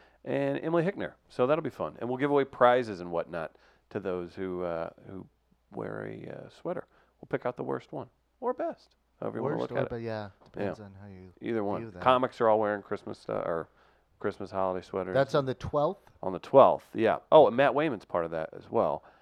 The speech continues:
Speaker 1: Um,
Speaker 2: Mm.
Speaker 1: but then this week we've got food from Buzz Hawaiian Grill. Saint Louis Magazine's gonna be hanging out, so could really use some, uh, warm bodies to come have a laugh with us. It's gonna be a good time.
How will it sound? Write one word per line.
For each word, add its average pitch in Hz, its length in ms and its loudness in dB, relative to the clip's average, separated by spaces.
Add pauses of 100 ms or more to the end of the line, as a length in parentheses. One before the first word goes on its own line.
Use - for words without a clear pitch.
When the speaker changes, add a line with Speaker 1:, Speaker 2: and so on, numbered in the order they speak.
(220)
Speaker 1:
Um, 90 100 -2
Speaker 2:
Mm. 80 400 -2 (140)
Speaker 1:
but 101 160 -6
then 90 260 -2
this 110 220 -4
week 98 260 -6
we've 85 140 -12
got 80 240 -6
food 92 260 -6
from 78 140 -16
Buzz 78 240 -6
Hawaiian 73 240 -12
Grill. 127 440 4 (360)
Saint 92 180 -8
Louis 87 160 -10
Magazine's 90 460 -6
gonna 90 100 -12
be 87 120 -8
hanging 82 260 -10
out, 82 240 -8
so 78 360 -10
could - 160 -16
really 85 440 -8
use 80 320 -14
some, 82 280 -16
uh, 80 200 -10 (400)
warm 127 240 -2
bodies 127 380 -4
to - 40 -20
come 101 360 -8
have 104 180 -4
a 107 40 -6
laugh 110 300 -8
with - 100 -12
us. - 100 -14
It's - 40 -20
gonna 92 160 -12
be 90 80 -6
a 87 40 -8
good 82 160 -10
time. 85 240 -8